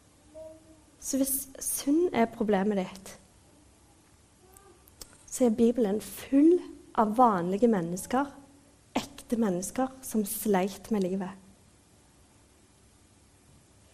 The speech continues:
Som sleit med utroskap, med vold, med løgn,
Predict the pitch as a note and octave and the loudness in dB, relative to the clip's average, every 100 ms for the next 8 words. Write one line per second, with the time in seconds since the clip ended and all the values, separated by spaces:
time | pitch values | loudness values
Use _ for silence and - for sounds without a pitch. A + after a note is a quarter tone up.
0 | _ _ _ - C4+ - G#3 A3 G#3+ G#3 | _ _ _ -8 -4 2 2 2 0 0
1 | F3 - C4+ C#4+ - D4 C#4+ - C#4 C#4+ | 0 2 4 4 0 -6 -2 0 2 2
2 | B3+ G#3 G3+ G#3 B3+ C#4 C#4 C#4 G#3 G3 | 0 0 0 2 2 2 2 0 0 2
3 | F#3+ G#3 B3 C4+ C#4 | 2 4 4 6 4